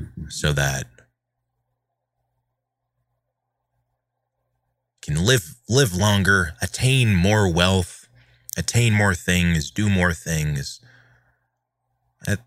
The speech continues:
at the end of the day, it's like, okay, who cares? What, maybe a hundred, a hundred years of that? It's gonna get really boring after a while, okay?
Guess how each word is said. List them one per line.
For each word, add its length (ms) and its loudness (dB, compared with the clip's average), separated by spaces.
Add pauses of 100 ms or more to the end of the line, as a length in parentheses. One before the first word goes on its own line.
(200)
at 140 -4
the 100 0
end 120 2
of 60 2
the 60 2
day, 140 2
it's 160 0
like, 120 0
okay, 340 -2 (400)
who 100 -2
cares? 440 -10 (140)
What, 140 -6 (1080)
maybe 200 0
a 40 0
hundred, 340 0 (340)
a 60 -10
hundred 340 2
years 520 0 (1000)
of 160 0
that? 440 0 (920)
It's 100 -18
gonna 160 0
get 180 2
really 360 0
boring 460 0 (280)
after 260 -4
a 60 -2
while, 320 -4 (460)
okay? 260 -2